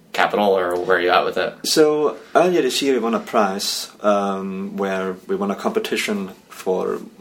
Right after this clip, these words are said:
Speaker 2: most promising startup in the area, in the
Speaker 1: Oh, cool.
Speaker 2: Sussex area.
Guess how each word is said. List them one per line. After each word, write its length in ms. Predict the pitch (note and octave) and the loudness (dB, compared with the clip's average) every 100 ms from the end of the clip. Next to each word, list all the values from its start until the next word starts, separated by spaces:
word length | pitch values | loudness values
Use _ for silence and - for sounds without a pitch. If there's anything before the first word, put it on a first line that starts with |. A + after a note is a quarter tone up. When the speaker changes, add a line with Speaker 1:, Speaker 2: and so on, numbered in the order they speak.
| - - - - | -20 -20 -20 -6
Speaker 2:
most 380 | A2 A2+ A2+ - | -2 -2 -2 -6
promising 680 | A2 G2+ G2 G2 F#2+ F#2 G#2 | -4 -4 -4 -4 -6 -8 -12
startup 640 | - - F#2+ F#2+ - F2+ - - - | -10 -2 0 0 -4 -8 -12 -10 -4
in 240 | F#2 F2+ | -4 -4
the 280 | F2+ G#2+ G#2+ _ _ _ | -8 -8 -12 _ _ _
area, 320 | A2 G2+ F2 F#2 | 0 2 0 -6
in 80 | |
the 60 | F2+ | -2
Speaker 1:
Oh, 140 | C#3+ | 0
cool. 20 | C#3 | 2
Speaker 2:
Sussex 260 | A2 - | 2 0
area. 400 | D2 - G#1 G1+ | -4 -2 -4 -4